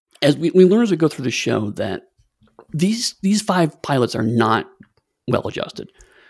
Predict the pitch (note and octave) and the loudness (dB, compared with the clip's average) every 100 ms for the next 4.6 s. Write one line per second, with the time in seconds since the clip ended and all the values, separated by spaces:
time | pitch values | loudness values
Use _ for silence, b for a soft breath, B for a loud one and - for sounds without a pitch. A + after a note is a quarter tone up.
0 | b _ - G#2 G#2 C3 C3 B2 C3+ B2 | b _ -8 -6 -6 -2 2 2 2 2
1 | C3 C#3 C#3+ A#2+ - - C#2 - - C3 | 2 2 4 4 2 -6 -8 -10 -10 -4
2 | D#3 E3 E3 F3+ F3 E3+ G#3 A3 E3+ C3 | -2 0 -2 -2 -4 0 0 2 0 2
3 | B2+ A#2 A#2 A#2+ - A#2 - G#2+ A2 - | 2 0 2 2 2 -8 -8 -8 -8 -2
4 | C3+ B2 G#2+ - - | 0 2 0 -4 -10